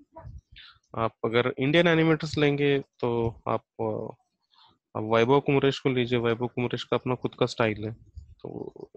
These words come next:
जो Nickelodeon के जो films बनाता है, उसके अप-, अप-, अपनी एक style उस-,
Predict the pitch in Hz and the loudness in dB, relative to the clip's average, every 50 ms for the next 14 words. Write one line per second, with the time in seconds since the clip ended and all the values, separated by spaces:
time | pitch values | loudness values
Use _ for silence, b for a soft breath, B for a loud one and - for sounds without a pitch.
0 | - - 110 113 117 110 110 110 - 117 117 110 - 113 113 113 113 113 110 107 | -12 -10 -4 -2 0 0 0 -2 -2 -2 -4 -4 -2 -2 -2 0 0 0 0 -2
1 | - 117 110 113 107 - - 127 127 135 139 - 127 127 117 117 113 113 - - | -4 -4 -4 -4 -6 -4 -2 -2 -2 -2 -2 -2 -2 -2 0 0 0 -2 -2 -2
2 | 117 113 113 110 113 123 131 _ _ _ _ - 120 120 - - - 160 151 - | -2 -2 -2 -4 -6 -8 -14 _ _ _ _ -18 -18 -18 -12 -6 -4 -4 -4 -4
3 | - - 131 - _ - 127 - - 156 160 170 170 160 - - - - 139 135 | -6 -8 -8 -8 _ -6 -4 -2 0 2 4 4 2 0 -2 -4 0 0 2 2
4 | 135 135 131 131 - | 2 -2 -4 -6 -8